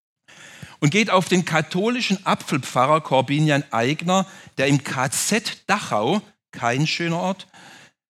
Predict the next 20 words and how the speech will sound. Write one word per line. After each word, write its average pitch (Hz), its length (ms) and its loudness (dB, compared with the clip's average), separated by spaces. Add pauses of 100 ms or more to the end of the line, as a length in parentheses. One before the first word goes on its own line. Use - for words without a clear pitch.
(340)
heimlich 208 600 4
Äpfel 185 380 -6
züchtete. - 580 -10 (840)
Und 127 80 0
zwar 170 380 4 (200)
seine, 139 640 2 (220)
seine 131 340 0
Gemeindeglieder 175 800 2
haben 139 100 2
ihm 131 160 4
Äpfel 143 320 -2
gebracht, 175 400 -4
dass 139 140 -2
er 131 60 -10
gesund 143 420 -4
bleibt. 190 260 -4
Und 143 80 -2
aus 131 160 -6
diesen 185 240 -2
Samen 165 460 0